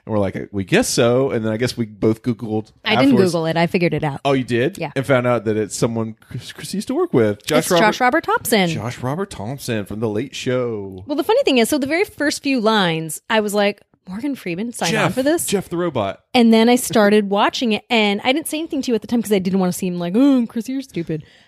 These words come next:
Speaker 2: But I was looking at it, and I was like, "That sounds very familiar." Like, not Morgan Freeman familiar, but very familiar.
Speaker 1: Well, 'cause some of the stuff he's saying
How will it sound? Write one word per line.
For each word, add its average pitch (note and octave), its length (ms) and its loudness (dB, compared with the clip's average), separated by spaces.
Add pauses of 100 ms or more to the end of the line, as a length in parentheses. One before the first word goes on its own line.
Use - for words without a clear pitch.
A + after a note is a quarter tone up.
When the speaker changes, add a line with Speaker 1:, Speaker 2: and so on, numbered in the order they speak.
(100)
Speaker 2:
But C#4+ 100 2
I C#4+ 60 8
was C#4 120 4
looking D4+ 280 2
at A#3 80 4
it, - 140 0
and B3 140 0
I A3+ 80 2
was A3 140 -2
like, A#3+ 240 0 (280)
"That G#3 280 -2
sounds C#4 400 -4
very E3 720 -2
familiar." E3 720 -4
Like, F#3 180 -4
not A3 200 2
Morgan C4+ 260 2
Freeman C#4 480 0
familiar, F3+ 580 0 (280)
but F#3+ 200 2
very E3+ 800 0
familiar. E3+ 400 -2
Speaker 1:
Well, D#3+ 80 -2
'cause G#3 160 0
some G3+ 140 6
of G3 80 4
the D#3+ 80 4
stuff - 220 0
he's C3 140 0
saying B2 440 0